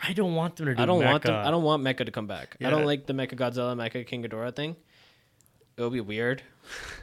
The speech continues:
Speaker 2: But King Ghidorah is not done yet. We know that for sure.
Speaker 1: Yeah.
Speaker 2: After that end credit scene, King Ghidorah is gonna come back somehow.
Speaker 1: Yeah, in some shape or
Speaker 2: Some
Speaker 1: form.
Speaker 2: shape or form, whether it be <laughs> Mecha or whatever.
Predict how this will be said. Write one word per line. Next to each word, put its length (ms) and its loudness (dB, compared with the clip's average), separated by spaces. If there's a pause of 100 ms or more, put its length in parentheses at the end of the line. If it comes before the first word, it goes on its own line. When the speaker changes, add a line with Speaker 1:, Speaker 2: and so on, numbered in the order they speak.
(420)
Speaker 2:
But 440 2 (240)
King 240 4
Ghidorah 340 6
is 140 0
not 160 -4
done 160 -6
yet. 180 -16 (320)
We 100 -4
know 140 0
that 140 -2
for 100 -10
sure. 220 -10
Speaker 1:
Yeah. 140 -2
Speaker 2:
After 120 -8
that 140 -4
end 120 -4
credit 220 -2
scene, 120 -4
King 200 -4
Ghidorah 180 -2
is 140 -6 (320)
gonna 200 -2
come 160 -10
back 240 -10
somehow. 180 -8
Speaker 1:
Yeah, 200 -4 (100)
in 140 -8
some 420 0
shape 340 -4
or 60 -6
Speaker 2:
Some 220 -4
Speaker 1:
form. 80 -2
Speaker 2:
shape 220 -6
or 60 -16
form, 480 -12 (160)
whether 240 -6
it 80 -6
be 100 -8
<laughs> 80 -4
Mecha 340 -2
or 60 0
whatever. 200 -6